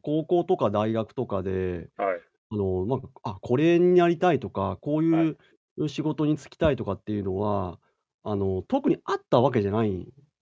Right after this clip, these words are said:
Speaker 1: ですね。
Speaker 2: はいはいはいはい。
Speaker 1: で、大学を卒業する間際の、まあ、あの、就職活動においても、
Speaker 2: はい。
Speaker 1: あの、まあ、明確にこれになりたいっていう強いものはあっ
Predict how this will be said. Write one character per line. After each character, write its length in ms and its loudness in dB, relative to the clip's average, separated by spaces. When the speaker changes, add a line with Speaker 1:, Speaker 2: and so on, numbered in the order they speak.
Speaker 1:
で 120 -6
す 160 -14
ね。 160 -2
Speaker 2:
は 100 0
い 20 4
は 60 4
い 40 0
は 60 -4
い 40 -6
は 60 -10
い。 760 -16
Speaker 1:
で、 300 6
大 240 2
学 840 -2
を 60 0
卒 260 -2
業 140 0
す 120 -8
る 100 0
間 180 2
際 280 0
の、 460 2
ま 320 2
あ、 80 -6
あ 40 0
の、 100 2
就 140 0
職 180 2
活 260 -2
動 140 0
に 80 -2
お 120 -4
い 80 -10
て 120 -2
も、 480 0
Speaker 2:
は 160 2
い。 80 -6
Speaker 1:
あ 100 -6
の、 580 0
ま 160 4
あ、 100 -2
明 320 8
確 300 6
に 100 6
こ 220 0
れ 120 2
に 80 4
な 140 4
り 100 0
た 140 2
い 40 4
っ 40 -2
て 200 -8
い 120 0
う 180 -2
強 360 4
い 60 8
も 140 6
の 220 6
は 320 2
あ 60 4
っ 80 -6